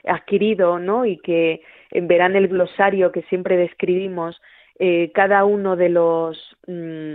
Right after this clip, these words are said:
de los símbolos, que ya los oyentes saben que son animales. El lince es un animal que lo describimos como fascinante, inteligente y peculiar, que actúa con cautela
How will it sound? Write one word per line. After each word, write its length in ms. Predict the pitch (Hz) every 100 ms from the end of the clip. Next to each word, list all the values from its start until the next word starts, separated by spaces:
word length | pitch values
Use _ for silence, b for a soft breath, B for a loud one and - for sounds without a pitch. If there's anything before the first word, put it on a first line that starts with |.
| -
de 180 | 190 185
los 140 | 180 -
símbolos, 600 | - 220 208 185 190 247 B B B B -
que 180 | 175 160
ya 120 | 175
los 160 | 175 180
oyentes 360 | 170 180 170 -
saben 240 | 180 185
que 100 | 180 175
son 200 | 175 175
animales. 640 | 170 175 226 220 226 247 B B B
El 220 | - 185
lince 600 | 196 233 233 - 214 262 B B -
es 260 | 202 -
un 140 | 214 202
animal 560 | 196 190 208 214 226 -
que 140 | 185
lo 100 | 175 170
describimos 720 | 170 - 185 185 196 214 214
como 420 | - 190 208 226 -
fascinante, 920 | 175 170 185 175 196 220 - 233 240 -
inteligente 960 | 202 185 180 175 - 226 233 254 269 277 B B B -
y 140 | 202
peculiar, 720 | - 180 - 175 175 160 175 _ _ -
que 140 | 208
actúa 440 | 185 - 254 220
con 280 | - 220 247
cautela 640 | - 170 165 196 208 269